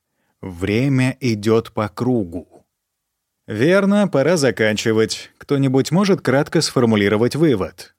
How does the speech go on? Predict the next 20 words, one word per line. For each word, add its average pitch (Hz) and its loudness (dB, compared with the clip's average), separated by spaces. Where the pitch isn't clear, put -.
"Закон 196 0
выживания. 185 2
Надо 139 0
двигаться 135 0
по 135 -2
пути 147 0
наименьшего 139 0
сопротивления. 135 -2
Следовать, 156 0
а 110 2
не 117 0
направлять". 127 -2
"Да, 202 0
ведомые 143 2
переживают 139 0
ведущих", — 131 -4
прозвучал 117 0
другой 117 0
голос 123 0
постарше. 98 -4